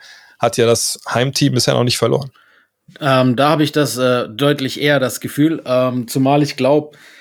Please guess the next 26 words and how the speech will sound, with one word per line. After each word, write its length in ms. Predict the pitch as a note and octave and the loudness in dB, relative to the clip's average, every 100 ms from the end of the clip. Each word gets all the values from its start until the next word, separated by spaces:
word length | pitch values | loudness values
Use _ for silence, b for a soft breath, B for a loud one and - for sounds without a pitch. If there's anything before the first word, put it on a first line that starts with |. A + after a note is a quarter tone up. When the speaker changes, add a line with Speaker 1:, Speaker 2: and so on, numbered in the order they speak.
| B B | B B
Speaker 2:
also 220 | - C#3+ C#3+ | -4 -2 0
das 240 | F#3+ F3+ | 0 2
war 80 | G3 | 2
auch 140 | D#3 | 2
eine 100 | D3+ | -2
Serie, 320 | C#3 D#3 F3 | -2 0 2
die 80 | D3 | 0
ich 100 | C3+ | 0
von 140 | - B2 | -2 -4
vornherein 380 | D3+ E3+ D3 | 0 2 2
eigentlich 200 | B2+ C3+ | 2 0
fast 240 | - C#3+ - | 0 -2 0
noch 180 | D#3 - | -2 0
deutlicher 440 | B2+ A#2+ A2+ B2 | -2 -4 -6 -6
gesehen 320 | A2+ G#2+ C#3+ | -6 -2 0
hab, 120 | C3 | 0
als 200 | A2+ A#2+ | -2 -6
sie 80 | - | -6
jetzt 220 | A#2+ A2 | -8 -8
im 100 | A#2 | -8
Endeffekt 420 | A2+ B2 A#2+ A#2 - | -6 -6 -6 -8 -2
war, 160 | C#3 F3+ | 0 0
die 100 | D3+ | 0
ersten 300 | D#3 - D#3+ | -2 -4 -6
vier 160 | E3+ | -6
Spiele. 420 | E3 - E3+ F3 | -4 -4 -2 -2